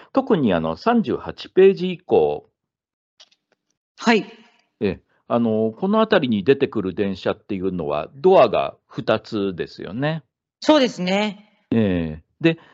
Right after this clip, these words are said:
Speaker 1: ちょっと、あの、車内の写真が見えているものなんか見ますと、
Speaker 2: はい。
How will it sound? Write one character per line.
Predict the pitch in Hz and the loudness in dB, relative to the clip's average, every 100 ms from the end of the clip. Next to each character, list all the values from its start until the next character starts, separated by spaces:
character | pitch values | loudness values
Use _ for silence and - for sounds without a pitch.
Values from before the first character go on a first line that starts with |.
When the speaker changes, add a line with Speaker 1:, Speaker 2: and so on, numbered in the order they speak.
| - | -8
Speaker 1:
ち | |
ょ | 269 | -4
っ | |
と、 | 269 143 110 - | 2 2 2 -4
あ | 131 | -2
の、 | 127 | -2
車 | 120 247 | -2 0
内 | 254 214 156 | 2 2 0
の | 120 | -2
写 | - | -2
真 | 110 139 117 113 | -6 -4 -2 2
が | 110 113 | 2 2
見 | 147 160 | 0 -2
え | |
て | 131 113 | 0 0
い | 98 | -2
る | 101 | -4
も | 101 101 | -4 -4
の | 95 | -4
な | 90 | -6
ん | 85 | -6
か | 87 | -6
見 | 90 | -6
ま | 98 98 | -6 -6
す | 95 - | -8 -8
と、 | - 107 69 - _ _ - | 0 2 2 -4 _ _ -4
Speaker 2:
は | 277 | -2
い。 | 226 | -2